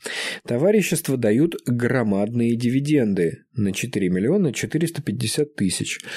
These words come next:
Словом, есть все для самого благотворного и широкого процветания,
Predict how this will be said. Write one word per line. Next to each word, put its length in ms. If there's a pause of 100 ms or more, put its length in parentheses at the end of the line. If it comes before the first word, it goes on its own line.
(260)
Словом, 480
есть 340
все 440
для 200
самого 500
благотворного 1000
и 40
широкого 600
процветания, 1080